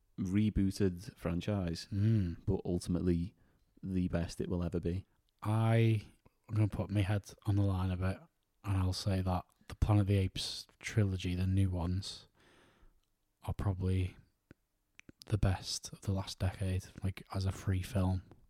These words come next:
Speaker 2: saga.
Speaker 1: Okay, I thought you were gonna say something really bad then. No, I think
Speaker 2: No.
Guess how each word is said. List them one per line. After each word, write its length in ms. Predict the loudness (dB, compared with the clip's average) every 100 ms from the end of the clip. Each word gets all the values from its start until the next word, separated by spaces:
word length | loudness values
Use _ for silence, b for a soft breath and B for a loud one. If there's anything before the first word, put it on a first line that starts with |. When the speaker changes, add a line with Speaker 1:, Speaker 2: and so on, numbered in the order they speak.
| -12
Speaker 2:
saga. 580 | -4 -2 -2 -2 -6 -8 _ b b b b b b -10
Speaker 1:
Okay, 140 | -6 -6 -6
I 40 |
thought 120 | -6
you 80 | -4
were 80 | -6
gonna 20 |
say 100 | -8
something 180 | -8 -4
really 140 | -4 -2
bad 180 | -4
then. 160 | -2 -4 B B B
No, 100 | 0
I 40 |
think 100 | 6
Speaker 2:
No. 180 | 8 8